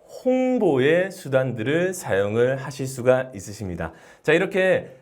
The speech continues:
네이버에는 전체 서비스들이 이렇게 노출이 되어 있는데요. 이 영역은 어디에서 확인을 하실 수 있으시냐?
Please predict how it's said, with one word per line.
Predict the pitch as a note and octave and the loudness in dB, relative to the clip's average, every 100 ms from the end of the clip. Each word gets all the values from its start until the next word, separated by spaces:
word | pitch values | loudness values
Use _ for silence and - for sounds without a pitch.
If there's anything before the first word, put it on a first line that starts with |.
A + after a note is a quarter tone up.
| - | 0
네이버에는 | B2+ G3 A#3 G#3+ F3+ D#3 D#3+ B2+ | 2 4 2 0 0 0 2 0
전체 | - D#3 F3 G3+ | 0 -2 -2 -4
서비스들이 | F3+ G#3+ G#3+ A#3 C4+ - G3 E3 D#3 F#3 | -4 -2 -2 -2 -6 -4 -2 -2 0 0
이렇게 | C3+ B2+ B2 D#3 | 2 0 0 -4
노출이 | C#3+ F2+ F2+ B2 B2+ | -2 -4 -4 -2 0
되어 | B2 | 2
있는데요. | A#2 F#2 F#2 G#2+ | 0 -2 -2 -2
이 | A2 G3+ | 0 0
영역은 | G#3+ A3 F3 D3 C#3+ | 0 2 0 0 -2
어디에서 | D2+ F2 G2+ F#3 F#3+ F#3+ | -2 -4 -2 -2 -2 -2
확인을 | F#3+ F3+ D#3+ | -2 0 -2
하실 | D3+ E3 | -2 -6
수 | D#3+ A2+ | -8 -6
있으시냐? | E2+ A#2+ A#2+ G2+ C3 F2+ | -6 -6 -2 2 2 0